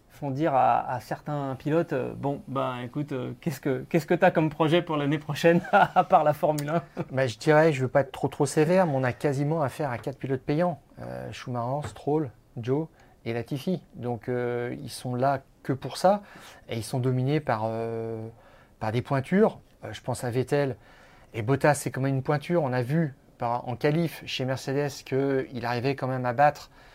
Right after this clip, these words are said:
Speaker 2: euh, quelquefois Lewis
Speaker 1: Ah, mais
Speaker 2: Hamilton,
Speaker 1: oui.
Speaker 2: ce qui était quand même
Speaker 1: C'est
Speaker 2: pas,
Speaker 1: quand
Speaker 2: pas
Speaker 1: même une
Speaker 2: rien,
Speaker 1: sacrée
Speaker 2: Faust-,
Speaker 1: référence.
Speaker 2: Faust-, Fausto Vetto. Euh, Magnussen, normalement, euh, ça devrait passer pour Schumacher, et c'est là aussi où c'est un autre indicateur que, euh,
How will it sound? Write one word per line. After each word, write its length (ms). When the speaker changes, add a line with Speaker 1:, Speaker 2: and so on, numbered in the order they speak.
Speaker 2:
euh, 380
quelquefois 640
Lewis 280
Speaker 1:
Ah, 20
mais 40
Speaker 2:
Hamilton, 200
Speaker 1:
oui. 80
Speaker 2:
ce 40
qui 100
était 120
quand 120
même 100
Speaker 1:
C'est 140
Speaker 2:
pas, 80
Speaker 1:
quand 60
Speaker 2:
pas 100
Speaker 1:
même 60
une 40
Speaker 2:
rien, 140
Speaker 1:
sacrée 140
Speaker 2:
Faust-, 80
Speaker 1:
référence. 420
Speaker 2:
Faust-, 100
Fausto 260
Vetto. 320
Euh, 180
Magnussen, 640
normalement, 680
euh, 500
ça 160
devrait 300
passer 320
pour 140
Schumacher, 540
et 40
c'est 220
là 200
aussi 400
où 140
c'est 160
un 80
autre 220
indicateur 640
que, 120
euh, 720